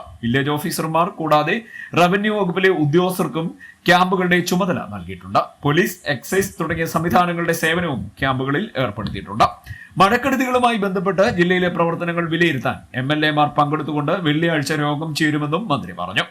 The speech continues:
ജില്ലയിൽ ചില പ്രദേശങ്ങളിൽ ചെറിയ സമയത്തിനുള്ളിൽ തീവ്രമായ മഴ രേഖപ്പെടുത്തിയിട്ടുണ്ട്. ചേർത്തല, കാർത്തികപ്പള്ളി താലൂക്കുകളിലാണ് ജില്ലയിൽ കൂടുതൽ അളവിൽ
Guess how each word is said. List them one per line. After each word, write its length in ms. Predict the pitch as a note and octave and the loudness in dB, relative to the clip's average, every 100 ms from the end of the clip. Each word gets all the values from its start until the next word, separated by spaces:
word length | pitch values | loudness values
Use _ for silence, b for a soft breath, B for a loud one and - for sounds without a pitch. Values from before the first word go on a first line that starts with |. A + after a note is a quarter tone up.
| _ B B B D#3+ | _ B B B 4
ജില്ലയിൽ 280 | F3 F#3+ B3 F#3 | 6 6 4 2
ചില 100 | F3+ F3 | 2 2
പ്രദേശങ്ങളിൽ 540 | E3+ F3+ F3+ F3 F3+ A#3 - - | 2 2 2 2 2 0 -8 0
ചെറിയ 200 | F3+ G3+ A3 | 2 4 2
സമയത്തിനുള്ളിൽ 500 | F#3+ G3+ G3 F3+ D#3+ - - - | 0 0 0 0 0 -2 -12 0
തീവ്രമായ 460 | E3 E3+ F#3 F3+ F3+ E3+ | 2 4 4 2 2 0
മഴ 100 | D#3+ D#3 D3 | 2 2 0
രേഖപ്പെടുത്തിയിട്ടുണ്ട്. 720 | A2+ A#2 G2+ F#2+ F#2 G#2 C#3 - b b b - | -2 -4 -6 -10 -8 -2 -2 -2 b b b 2
ചേർത്തല, 360 | G#3 A#3 C4 C4 A3 | 4 4 2 0 2
കാർത്തികപ്പള്ളി 540 | A3 A3 A3 G3+ G3+ F3+ | 0 0 -2 0 0 4
താലൂക്കുകളിലാണ് 800 | D#3 F3 F#3 G3 G3 F3 D#3+ D3+ F3+ D3 | 4 2 0 -2 0 2 2 0 -2 -2
ജില്ലയിൽ 320 | D#3 D#3 D3+ - - | 0 0 -2 -4 -2
കൂടുതൽ 380 | E3+ F3 F3 F3+ | 0 2 2 2
അളവിൽ 220 | D#3+ C#3 | 0 0